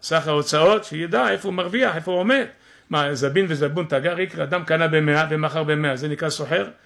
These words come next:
זה בטלן, מה זה סוחר? הוא צריך קצת איזה רווח, אז צריך לבדוק אם הוא מרוויח או לא. אז יש מי שיודע בטורים של המאזנים,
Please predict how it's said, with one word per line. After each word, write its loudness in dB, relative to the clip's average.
זה -4
בטלן, 2
מה -2
זה -4
סוחר? -6
הוא -12
צריך -14
קצת -6
איזה -2
רווח, 0
אז -8
צריך -4
לבדוק 4
אם 4
הוא 2
מרוויח 0
או 2
לא. 2
אז -10
יש -6
מי -6
שיודע -2
בטורים -4
של -4
המאזנים, -2